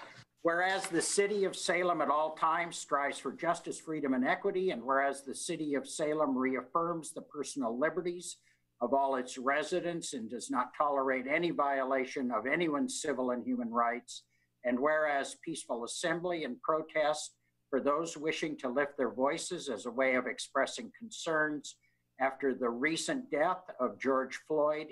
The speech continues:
is fully supported and deemed appropriate by the city,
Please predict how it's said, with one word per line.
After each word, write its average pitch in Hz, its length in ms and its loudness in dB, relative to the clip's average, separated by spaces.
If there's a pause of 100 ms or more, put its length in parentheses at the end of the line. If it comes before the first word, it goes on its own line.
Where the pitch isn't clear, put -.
is 117 200 -10 (100)
fully 190 260 2
supported 123 600 -2
and 113 240 -8
deemed 127 300 0
appropriate 156 680 -4
by 147 240 2
the 135 80 -8
city, 139 540 -6